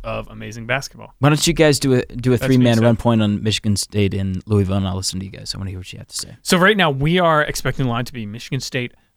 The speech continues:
Speaker 1: uh, as four-point favorites against Louisville. The game is, uh, a Michigan State home game, and
Speaker 2: I think that line might be a little bit low.
Speaker 1: Yeah, it, it may change. This is our, you know, our initial, our initial estimates.
Speaker 2: Yeah.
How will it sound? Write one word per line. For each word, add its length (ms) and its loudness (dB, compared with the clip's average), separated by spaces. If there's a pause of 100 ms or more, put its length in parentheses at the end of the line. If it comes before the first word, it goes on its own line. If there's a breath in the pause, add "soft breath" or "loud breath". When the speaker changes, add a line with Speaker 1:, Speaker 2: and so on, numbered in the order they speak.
(140)
Speaker 1:
uh, 420 -4
as 180 -8
four-point 440 -6
favorites 520 -10
against 280 -14
Louisville. 320 -10
The 80 -8
game 560 -2
is, 520 -2
uh, 380 -6
a 60 -16
Michigan 300 -6
State 200 -6
home 200 -4
game, 280 -6 (720)
and 560 -4
Speaker 2:
I 60 -16
think 160 -8
that 120 4
line 180 2
might 120 0
be 80 -6
a 60 -4
little 180 -12
bit 180 -20
low. 160 -20 (260)
Speaker 1:
Yeah, 260 -4
it, 100 0 (300)
it 140 2
may 240 4
change. 600 0
This 180 -4
is 140 -6
our, 240 -4
you 120 -10
know, 100 -8
our 120 -14
initial, 600 -10 (1120)
our 100 -2
initial 300 -4
estimates. 560 -18 (160)
Speaker 2:
Yeah. 60 -18